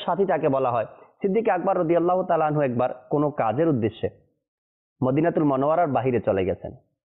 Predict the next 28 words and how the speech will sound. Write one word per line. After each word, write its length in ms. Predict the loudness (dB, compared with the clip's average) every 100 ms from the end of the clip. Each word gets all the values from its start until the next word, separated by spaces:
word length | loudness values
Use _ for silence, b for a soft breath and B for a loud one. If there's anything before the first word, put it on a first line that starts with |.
| _ _ -2
এলাকার 320 | 0 0 -4 -6 -4
বাইরে 320 | -2 0 0
গেলেন। 220 | 0 -2 -6 _ _ _ _ _ _ -2
তো 60 |
এলাকার 320 | 0 0 0
বাইরে 280 | 0 0 0
যাওয়ার 320 | 0 0 0
কারণে, 420 | 0 0 0 0 -4 b b -4
আহ, 560 | 0 0 0 0 -2 -12 _ _
কোনো 480 | -2 0 2 0 -2 -2
সংবাদ 380 | 0 2 0 0
আসছে 300 | -2 -2 -2
না 220 | 0 -2 -4 -16 _
রসুলের 420 | -2 2 2 2
দরবারে, 420 | 2 0 0 0 -2 B -4
আবু 160 | 0
বকর 240 | 0 0 -2
সিদ্দিক 280 | 0 0 0
কবে 280 | 0 0 -2
ফিরবেন 480 | 0 0 2 0 -2 -10 B B -2
বা 240 | 0 0
কোনো 220 | 0 0
যোগাযোগের 520 | 2 2 2 0 0 2
মাধ্যম 400 | 0 0 0 2
নেই। 280 | 2 0 -4 _ _ _ _ _
তো 320 | -2 0 0 -2 -8 _ -6
হঠাৎ 280 | -2 -2 -2
করে 280 | 0 0